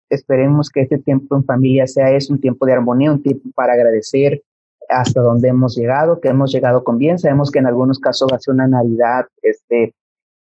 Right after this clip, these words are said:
poquito complicada por la pérdida de un ser querido, pues para todos, todas aquellas personas que van a estar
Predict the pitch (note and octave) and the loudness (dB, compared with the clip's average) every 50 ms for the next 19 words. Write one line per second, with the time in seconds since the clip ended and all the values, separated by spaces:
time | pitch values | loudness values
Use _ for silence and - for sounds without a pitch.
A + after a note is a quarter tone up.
0 | _ - F#3+ F#3+ - E3+ - F#3 - - E3 E3 - - E3 E3+ E3 - E3+ D#3+ | _ -6 -6 -6 -6 -6 -4 -4 -2 0 -2 -2 0 -2 -2 -2 0 0 0 0
1 | D#3+ D#3 - - C#3+ C3+ C3 C3 - - C#3+ C#3 D3 C#3+ C#3+ C#3+ C#3+ - C#3+ C3 | 0 0 -2 -2 0 0 0 0 0 -2 0 0 2 2 0 0 0 -2 -4 -2
2 | - D#3 D#3 E3 F3+ F#3+ F#3+ F#3+ F3 - _ - C#3 C3 B2+ - - B2+ C3 C3+ | -2 0 0 2 2 2 0 -2 -4 -6 _ -2 -2 -2 -2 -2 -2 0 2 2
3 | C#3+ C#3+ C#3 - - - _ _ _ - C#3+ C#3+ C#3 - C#3+ - C#3 C3+ D3 C#3+ | 2 0 -2 -4 -10 -14 _ _ _ -2 -2 -2 -2 -2 -2 0 0 0 0 -2
4 | C3+ B2+ - - C3 C3+ C#3+ C#3 D3 C3 B2 B2 B2 C3 B2 - - C#3+ C3+ C#3 | -4 -4 -2 -2 -2 -2 -2 0 0 0 0 2 0 0 -2 -2 -2 -2 -2 -2
5 | C#3 | -4